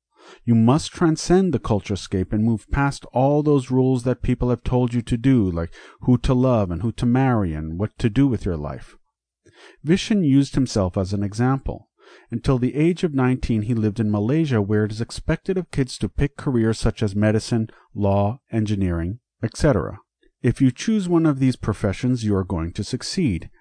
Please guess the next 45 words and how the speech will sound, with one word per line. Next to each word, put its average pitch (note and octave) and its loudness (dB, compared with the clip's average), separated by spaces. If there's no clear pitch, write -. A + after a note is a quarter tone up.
At A#2+ 2
least D3+ 0
that C3+ 2
is A#2+ 0
what B2 0
his A#2 0
culturescape - -4
was - -4
pushing G2+ -2
down E2+ -2
his E2 -6
throat. D3 0
Due F#3+ 4
to - -2
this E3+ 0
expectation, A2+ 0
he B2+ -4
gave D#3+ 0
up C#3+ -2
all C#3+ 0
the E3 -2
things C#3+ 0
he C#3+ 4
enjoyed A2+ 2
in A2 -2
order A2 2
to G#2+ -6
become G2+ -2
a G2 -4
computer F#2 -4
programmer. F#2+ -4
He B2 2
did F3+ 2
in G3+ 0
fact C#3 -4
become B2 0
a G2 2
programmer A#2+ 0
and A2 -2
got G2+ 0
a G2+ -2
top D3+ -4
job F2+ 0
at D#2+ -6
Microsoft. - -8